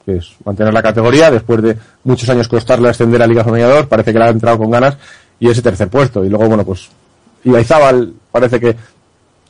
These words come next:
tiene alguna duda, ¿no? Ser la veintiuno muy bien, lo dijimos en principio de temporada, que esa temporada iba a ir muy bien para ser la veintiuno.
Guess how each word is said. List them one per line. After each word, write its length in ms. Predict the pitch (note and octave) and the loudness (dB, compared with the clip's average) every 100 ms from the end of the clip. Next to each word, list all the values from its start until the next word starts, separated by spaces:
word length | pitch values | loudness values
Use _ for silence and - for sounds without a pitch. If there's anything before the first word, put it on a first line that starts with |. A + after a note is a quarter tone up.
| - | -14
tiene 180 | - G#2+ | -4 -2
alguna 240 | G2+ A2 | 0 0
duda, 380 | G#2+ D3+ B2+ A#2 | 2 4 4 2
¿no? 180 | C3 C#3+ | 2 0
Ser 140 | C#3 | 0
la 80 | C3+ | 2
veintiuno 320 | C3+ C3+ C#3+ | 2 2 2
muy 180 | C3+ B2+ | 2 2
bien, 220 | C#3 D#3 | 2 2
lo 80 | C#3+ | 2
dijimos 400 | A#2 A2 B2+ A#2+ | 0 -2 -2 -2
en 80 | A#2 | -4
principio 240 | A2 A#2+ | -4 -2
de 20 | A#2 | -2
temporada, 320 | A2+ B2+ C3 | 0 2 2
que 80 | A#2 | 0
esa 140 | A#2 | 0
temporada 340 | A2+ A#2 A#2+ | 0 0 2
iba 140 | A#2 A#2 | 2 2
a 20 | |
ir 100 | A#2 | 0
muy 160 | A2+ A2+ | 0 0
bien 120 | A#2 | 0
para 180 | A2 G#2+ | 0 0
ser 140 | A#2 | 0
la 60 | A#2 | 0
veintiuno. 420 | A2+ B2+ C3+ C#3 | 0 0 0 0